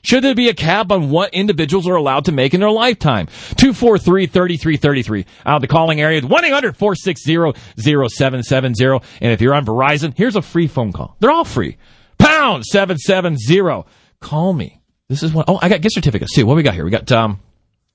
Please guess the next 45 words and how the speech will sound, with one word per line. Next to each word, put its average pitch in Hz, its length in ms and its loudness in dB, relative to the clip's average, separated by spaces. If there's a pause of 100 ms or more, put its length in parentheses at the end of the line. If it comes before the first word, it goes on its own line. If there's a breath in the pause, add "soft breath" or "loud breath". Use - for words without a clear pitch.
(160)
we - 60 4
got, 113 220 2
uh, 101 180 2
two, 165 320 2
uh, 117 160 2
ten 147 180 -2
dollar 139 160 2
gift 123 160 -2
certificates 120 280 0
to 98 140 0
Melting 131 280 0
Pot, 123 280 0 (720 loud breath)
uh, 113 220 2
some 104 140 -4
ten 170 200 2
dollar 156 160 4
gift 135 160 0
certificates 127 280 -2
to 104 120 -6
Il 123 100 4
Vicino. 135 720 0
Three. 240 720 0
Ooh, 285 120 -2
we 147 100 -4
got 104 100 -4
three, 294 280 0
Sarah. 95 340 -2 (160)
Three 139 580 0
twenty 156 440 -2
dollar 143 260 0
gift 127 200 -2
certificates 120 440 -2
to 95 240 -2 (240)
Carrabba's. 80 1040 -10 (560 loud breath)
We've 110 220 4
got, 117 260 2
uh, 107 160 4
some 101 160 0
forty 113 240 4
dollar 107 180 4
gift 104 140 0
certificates 107 280 0
to - 60 -2
Blue 110 180 4
Sun. 113 260 2